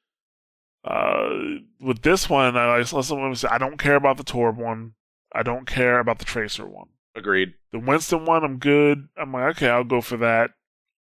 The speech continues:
Speaker 1: The Zarya one, if I get it, fine. If not, whatever.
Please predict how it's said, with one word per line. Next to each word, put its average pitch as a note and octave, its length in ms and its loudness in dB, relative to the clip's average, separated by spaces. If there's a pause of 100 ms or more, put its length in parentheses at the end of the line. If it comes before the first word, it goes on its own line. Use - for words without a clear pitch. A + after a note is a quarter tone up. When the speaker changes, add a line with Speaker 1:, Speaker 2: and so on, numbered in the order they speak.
(160)
Speaker 1:
The B2 60 -12
Zarya B2 440 2
one, B2 540 -2
if - 160 -6
I B2 100 2
get B2 220 2
it, A#2+ 140 4 (220)
fine. A#2+ 460 2
If A2 140 -8
not, A#2 340 0 (200)
whatever. A2+ 640 2